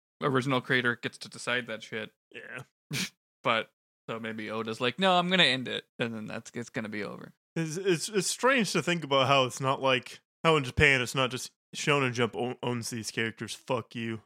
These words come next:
Speaker 2: <laughs> We'll replace you if we need to.
Speaker 1: Thank God that we don't have, like, the fucking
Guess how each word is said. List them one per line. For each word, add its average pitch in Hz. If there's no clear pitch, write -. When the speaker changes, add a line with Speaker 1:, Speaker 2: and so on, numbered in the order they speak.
Speaker 2:
<laughs> 170
We'll 151
replace 127
you 123
if -
we 131
need 127
to. 131
Speaker 1:
Thank 123
God 113
that 107
we 110
don't 113
have, 113
like, 113
the 113
fucking 110